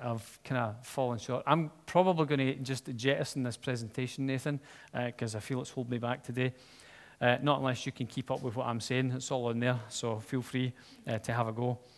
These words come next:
Um, being a faithful Christian is about walking the walk, and it's about talking the talk. Paul says, "Live a life worthy of the calling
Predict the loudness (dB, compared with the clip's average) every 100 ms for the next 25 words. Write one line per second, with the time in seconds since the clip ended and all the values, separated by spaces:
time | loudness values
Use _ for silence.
0 | -20 -20 -20 -16 -2 2 2 0 -8 _
1 | _ _ _ _ _ _ -20 -20 _ 4
2 | 6 8 10 8 8 4 6 4 4 0
3 | 2 4 4 4 2 2 2 2 6 6
4 | 6 2 -12 -16 -20 -8 0 0 2 0
5 | 0 0 0 2 0 0 -6 -10 -8 -4
6 | -2 -2 -4 -16 -20 _ _ _ _ _
7 | _ _ _ _ _ _ _ _ _ _
8 | _ _ _ _ _ _ _ _ _ _
9 | _ _ _ 8 10 10 8 8 8 8
10 | 8 8 8 6 6 6 10 10 8 2
11 | 2 0 -2 2 4 4 2 0